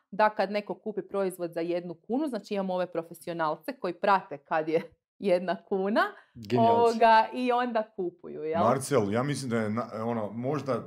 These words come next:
Speaker 3: iz mog kuta gledanja najveći asset koji e-commerce udruga ima je Dijana. <laughs>
Speaker 2: Apsolutno se slažem. Gle, Dijana je u udruzi od samih početaka, inače, i zato me, to, to je zadnje pitanje koje ću ti postaviti vezano uz e-commerce. A, zanima me, znači, da li bi ti,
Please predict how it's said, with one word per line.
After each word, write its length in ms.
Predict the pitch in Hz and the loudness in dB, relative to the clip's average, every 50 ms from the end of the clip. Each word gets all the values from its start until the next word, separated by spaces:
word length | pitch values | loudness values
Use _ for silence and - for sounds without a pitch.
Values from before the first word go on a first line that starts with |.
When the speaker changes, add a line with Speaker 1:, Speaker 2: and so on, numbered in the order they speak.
| - - | -12 -14
Speaker 3:
iz 180 | 120 120 107 104 | -12 -10 -8 -2
mog 200 | 123 196 233 - | 0 0 0 0
kuta 240 | - 127 123 110 107 | 0 -4 -4 -4 -4
gledanja 400 | 98 104 113 113 110 104 98 95 | -2 -2 -2 -2 -2 -4 -4 -2
najveći 520 | 98 120 156 170 170 147 - - 120 131 - 156 | -2 0 0 2 0 0 -2 -4 -6 -2 2 2
asset 400 | 185 196 - - 143 135 135 - | 4 4 2 0 -4 -6 -6 -8
koji 320 | - 113 104 104 104 90 - - - _ _ _ | -6 -4 -4 -4 -4 -6 -10 -16 -20 _ _ _
e-commerce 640 | 131 139 139 135 - 131 123 135 131 120 117 - 135 | -2 -2 -2 0 -2 0 2 2 2 2 0 -2 -2
udruga 280 | 135 131 127 107 110 113 | -2 -2 0 2 2 2
ima 240 | 123 151 175 180 | 4 4 4 2
je 420 | 202 196 196 202 202 190 185 - - | 2 4 4 4 4 4 2 -2 -4
Dijana. 440 | 156 151 180 170 156 135 127 113 107 - - - 151 - - | 0 4 6 8 8 8 8 6 4 0 -2 -2 -4 2 4
<laughs> 240 | 214 160 135 127 | 6 6 8 8
Speaker 2:
Apsolutno 560 | 127 170 - - 170 160 156 160 160 180 175 156 | 6 6 6 4 2 4 4 4 4 2 0 0
se 100 | 165 165 | 0 -2
slažem. 560 | 160 - 185 170 156 143 131 117 110 123 117 - - - 170 147 139 - | 0 4 6 8 8 8 6 4 0 -2 -4 -6 -6 -2 0 0 0 2
Gle, 140 | 143 135 123 | 4 4 6
Dijana 300 | 127 143 151 175 190 180 | 8 8 8 8 8 8
je 140 | 170 160 156 | 8 8 8
u 120 | 160 175 | 8 6
udruzi 280 | 196 170 175 175 156 165 | 6 4 4 4 4 2
od 100 | 160 165 | 2 4
samih 260 | - 180 170 156 151 | 6 6 6 6 4
početaka, 540 | - - 139 - 156 147 - 123 104 - 110 | 2 -2 0 2 0 2 2 0 -2 0 0
inače, 440 | 110 120 131 147 147 135 - - 151 139 135 135 135 135 131 | 0 0 0 -2 -4 -4 -2 0 0 2 2 2 2 0 0
i 140 | 131 131 127 | 0 -2 -2
zato 300 | 123 135 139 135 - 143 | 0 0 0 0 0 -2
me, 100 | 135 123 - | -4 -4 -4
to, 220 | - _ - 143 135 | -4 _ 0 0 2
to 120 | 139 143 | 2 2
je 140 | 135 131 127 | 2 2 4
zadnje 320 | 120 135 135 131 123 113 | 4 6 6 6 6 4
pitanje 280 | - 127 113 120 110 107 | 2 0 -2 -2 -4 -2
koje 140 | - 120 104 | -2 -4 -4
ću 60 | - | -6
ti 80 | - | -8
postaviti 300 | - - - 127 123 120 | -14 -4 -2 0 0 2
vezano 280 | 117 127 123 123 117 117 | 2 2 2 2 0 0
uz 100 | 113 113 | 0 0
e-commerce. 500 | 127 120 - 120 120 135 131 120 - - _ - - _ _ _ | -2 -2 0 2 2 2 2 0 -4 -12 _ -20 -20 _ _ _
A, 240 | - 120 120 120 120 | -4 0 0 0 2
zanima 220 | 117 139 185 220 214 | 0 0 0 0 0
me, 180 | 196 180 165 160 | 0 0 0 0
znači, 320 | 151 170 170 165 - 147 | -2 -2 -4 -4 -6 -4
da 180 | 135 170 185 202 | 0 2 4 4
li 60 | 185 | 2
bi 180 | 165 160 160 | 2 -2 -4
ti, 300 | - 175 175 165 156 131 | -4 -2 0 0 0 -2